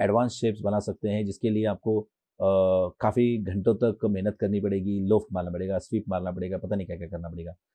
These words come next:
तो वो सारी चीज़ें आप बहुत ज़्यादा सोचते हो, तो आपको ज़्यादा सोचने की ज़रूरत नहीं है, बहुत सिंपल है। बस आपको ऑप्शंस को पता है और यूज़ करने का,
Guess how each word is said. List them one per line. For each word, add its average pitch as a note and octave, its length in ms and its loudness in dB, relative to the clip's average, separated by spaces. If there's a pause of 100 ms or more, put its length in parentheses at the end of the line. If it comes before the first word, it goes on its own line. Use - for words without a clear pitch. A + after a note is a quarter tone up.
(220)
तो G#2 80 2 (380)
वो A2+ 180 4
सारी A2+ 220 4
चीज़ें A2+ 260 2 (120)
आप A2 200 2
बहुत A2+ 340 2
ज़्यादा G#2 260 4
सोचते F#2 340 -6
हो, F2+ 60 -4
तो - 240 -8
आपको - 300 2
ज़्यादा A2 240 2
सोचने A#2+ 260 -6
की C3 40 0
ज़रूरत A#2 260 -2
नहीं F#2+ 120 -2
है, E2+ 80 -6
बहुत B2+ 240 -6
सिंपल B2+ 360 2
है। E2 60 -2
बस A2 200 -2
आपको - 280 -2
ऑप्शंस A#2 280 -4
को A2+ 100 0
पता A2 220 -2
है B2+ 100 0
और C3 180 0
यूज़ A#2 360 -2
करने G#2 200 2
का, C#3 180 -2